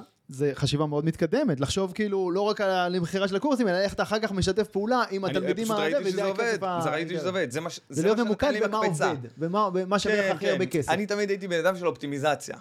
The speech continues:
Speaker 1: אוקיי.
Speaker 2: תעיף מה שלא עובד,
Speaker 1: אוקיי.
Speaker 2: תעשה מה שעובד.
Speaker 1: מעולה.
Speaker 2: תמיד ת-, תשפר. אה, גם טכנית, אני בן אדם מאוד חנון של מספרים ואקסלים שמודד כל דבר וזה, אז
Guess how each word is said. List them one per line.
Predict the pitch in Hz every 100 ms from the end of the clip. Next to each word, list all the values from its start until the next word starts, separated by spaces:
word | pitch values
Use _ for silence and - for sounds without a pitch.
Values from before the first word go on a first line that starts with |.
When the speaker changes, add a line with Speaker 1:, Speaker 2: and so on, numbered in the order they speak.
| -
Speaker 1:
אוקיי. | 139 135 165
Speaker 2:
תעיף | 196
מה | 180
שלא | 139 135 165
עובד, | 220
Speaker 1:
אוקיי. | 220
Speaker 2:
תעשה | 165 - 165
מה | 143
שעובד. | 127 104 120
Speaker 1:
מעולה. | 123 120
Speaker 2:
תמיד | 160
ת-, | 160
תשפר. | 151 131 123 - - - - - - _ -
אה, | 117 117 110
גם | 123 123 120 - _ _ _ _
טכנית, | 233 240 151 120
אני | 117
בן | 127
אדם | 151
מאוד | 147 131
חנון | 165 180
של | 139
מספרים | 127 - 143 165
ואקסלים | 127 - 165 147
שמודד | 123 127 131 143
כל | 139
דבר | 135 175 180 139
וזה, | 151 135
אז | 101